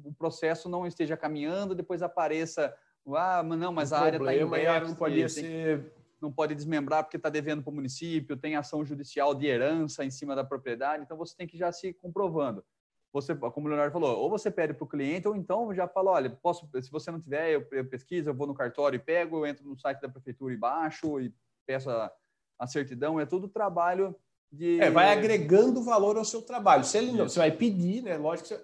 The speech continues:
Speaker 2: isso é, normalmente você vai fazer uma reunião com o seu cliente, quando você fechar o contrato, vai analisar essa documentação, levar pra ele, "Ó, a gente precisa de tudo isso daqui. O que que você não tem? O que que você tem?"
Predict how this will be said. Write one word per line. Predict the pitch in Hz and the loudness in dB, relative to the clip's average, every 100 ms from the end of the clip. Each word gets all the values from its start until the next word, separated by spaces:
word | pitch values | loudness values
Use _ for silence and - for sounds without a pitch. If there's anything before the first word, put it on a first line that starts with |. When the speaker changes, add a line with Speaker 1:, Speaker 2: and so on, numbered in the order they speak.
| 208 180 | -14 -12
Speaker 2:
isso | 180 185 | -6 -2
é, | 170 156 - | -2 -4 -4
normalmente | 156 156 151 | 0 0 0
você | 151 | -4
vai | 147 | -6
fazer | 131 | -6
uma | 131 | -6
reunião | 127 156 175 143 143 | -6 -2 0 0 0
com | |
o | - | -4
seu | 127 | -10
cliente, | - 190 170 156 - | -8 -6 -4 -6 -6
quando | 127 | -10
você | 127 | -10
fechar | - 151 - 151 143 127 - _ - | -14 -14 -4 0 0 -2 -12 _ -12
o | 123 | -6
contrato, | 180 180 165 147 | -4 -2 -2 0
vai | 143 | -2
analisar | 147 160 160 143 156 180 180 | -2 -2 -2 -2 0 0 -2
essa | 156 | -6
documentação, | 143 139 139 139 143 185 - 190 190 - _ | -8 -8 -6 -8 -8 -12 -4 -4 -4 -8 _
levar | 220 208 190 | -2 0 0
pra | 190 | 0
ele, | 190 | 4
"Ó, | 156 135 | 4 4
a | |
gente | 131 170 | 0 -4
precisa | - 185 | -6 -6
de | 180 | -6
tudo | - 226 | -10 -10
isso | 247 - | -10 -4
daqui. | 262 262 151 117 - _ | -4 -4 -6 -6 -8 _
O | 147 | -10
que | 226 | -6
que | 226 | -2
você | 233 233 214 | -2 2 2
não | 202 190 | 4 2
tem? | 190 180 214 262 _ _ _ | -2 -4 -4 -6 _ _ _
O | 175 | -16
que | 214 | -14
que | 233 | -10
você | 233 247 | -8 -8
tem?" | - 202 135 - | -2 0 0 -2